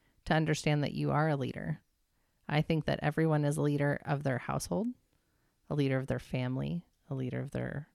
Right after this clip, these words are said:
business. You know, there's multiple ways that you can be seen as a leader.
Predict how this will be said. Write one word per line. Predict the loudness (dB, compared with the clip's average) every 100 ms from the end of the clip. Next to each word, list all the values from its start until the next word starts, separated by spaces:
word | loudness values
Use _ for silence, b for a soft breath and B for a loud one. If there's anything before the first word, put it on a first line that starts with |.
| _ _ _ _ -4
business. | -2 -2 -4 -6 -4
You | 0
know, | 2
there's | 2 0 -6
multiple | -4 -2 -2 -2 -2
ways | 0 0 -2
that | -4
you | -6
can | -6 -4
be | -4 -6 -10 -12
seen | -6 0 0 0
as | -4
a | -4
leader. | -4 -6 -6 -10